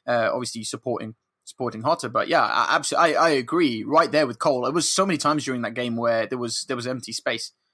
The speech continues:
I, I, I, I think at one point, uh, Engels fouled somebody or, or ended up, um,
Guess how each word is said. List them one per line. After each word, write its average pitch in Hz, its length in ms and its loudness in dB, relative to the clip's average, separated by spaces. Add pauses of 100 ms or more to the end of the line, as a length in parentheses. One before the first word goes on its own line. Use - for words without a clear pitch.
(260)
I, - 80 2
I, - 300 2
I, - 40 0 (280)
I 151 60 2
think 180 300 -4
at 151 100 0
one 151 260 -2
point, 147 400 -2 (340)
uh, 120 280 0 (100)
Engels 143 560 -2 (100)
fouled 131 280 0
somebody 131 420 -4
or, 117 80 -4
or 113 960 -6
ended 117 220 -6
up, 113 160 -2 (480)
um, 104 500 -2